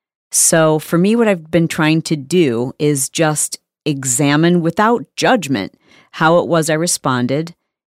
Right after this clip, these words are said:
and why it was. When I say why, meaning, like, kind of, I'm not, like, judging myself or questioning what I did, but I'm questioning my thoughts.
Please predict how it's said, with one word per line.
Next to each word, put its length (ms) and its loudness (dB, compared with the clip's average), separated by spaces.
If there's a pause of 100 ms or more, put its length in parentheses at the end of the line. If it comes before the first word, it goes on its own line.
(280)
and 220 2
why 340 2
it 240 2
was. 280 -6
When 120 0
I 40 0
say 200 0
why, 380 0
meaning, 280 0
like, 160 -6
kind 200 -2
of, 120 -8 (260)
I'm 80 2
not, 160 2
like, 140 -2 (460)
judging 400 2
myself 500 -2
or 80 -6
questioning 640 0
what 160 2
I 80 2
did, 280 0
but 100 -2
I'm 100 0
questioning 600 -2
my 120 -2
thoughts. 640 -2